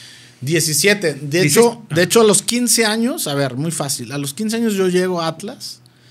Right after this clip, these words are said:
Speaker 1: Y lo que el Güero les dice a mi papá y a mi tío Enrique es: a ver, lo que ustedes hacen aquí, acá en Fuerzas Básicas no lo hacemos.
Speaker 2: Ok.
Speaker 1: Nosotros ya entrenábamos a un nivel amateur,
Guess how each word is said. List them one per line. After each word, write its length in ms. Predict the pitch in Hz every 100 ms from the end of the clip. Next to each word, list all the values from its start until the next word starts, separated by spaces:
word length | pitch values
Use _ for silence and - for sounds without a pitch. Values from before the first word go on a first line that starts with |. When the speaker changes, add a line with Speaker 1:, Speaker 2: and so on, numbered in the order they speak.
| - - - - _ _ _
Speaker 1:
Y 120 | - 170
lo 200 | 180 175
que 80 |
el 80 | 185
Güero 240 | 185 226 233
les 200 | 208 185
dice 840 | 208 214 208 196 185 170 156 143 143
a 100 | 131
mi 140 | 143 143
papá 360 | 139 139 170
y 40 | 170
a 60 |
mi 100 | 151
tío 120 | 151
Enrique 320 | 175 175 170 170
es: 160 | 156
a 80 | 139
ver, 240 | 143 139
lo 140 | 131 135
que 80 | 143
ustedes 220 | 214 214
hacen 280 | 220 208 175
aquí, 400 | 143 143 233 - _ _ _ _ _ -
acá 220 | 113 131
en 120 | 147
Fuerzas 280 | 147 147 139
Básicas 480 | 143 - 143 123 120
no 100 | 123
lo 80 | 120
hacemos. 480 | - 92 - - 135
Speaker 2:
Ok. 180 | 120 120 113 - _ -
Speaker 1:
Nosotros 340 | 147 180 233
ya 100 | 185
entrenábamos 480 | 196 196 185 202 190
a 20 |
un 100 | 175
nivel 240 | 190 196 190
amateur, 540 | 175 147 160 175 202